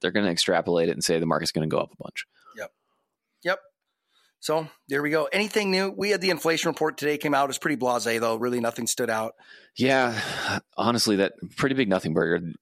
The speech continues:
Speaker 1: Um, and to, to basically play right into the hands of what you're making fun of other people for saying earlier, uh,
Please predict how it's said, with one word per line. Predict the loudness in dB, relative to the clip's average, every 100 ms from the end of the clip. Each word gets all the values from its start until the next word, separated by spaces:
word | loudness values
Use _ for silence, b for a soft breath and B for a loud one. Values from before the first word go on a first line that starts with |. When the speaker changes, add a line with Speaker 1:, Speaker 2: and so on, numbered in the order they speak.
| _
Speaker 1:
Um, | 2 2 2 0 -4
and | -2 0
to, | 2 0
to | 0 0
basically | 0 0 -2
play | 2 4
right | 2
into | 2
the | 0
hands | 0 2
of |
what | 2
you're | 2 2 0 -4
making | -2 0
fun | 0
of | 2
other | 2 2
people | 0 -2
for | 0
saying | 0 2
earlier, | 2 2 2 -2 -10 -20 -20 _ -4
uh, | -4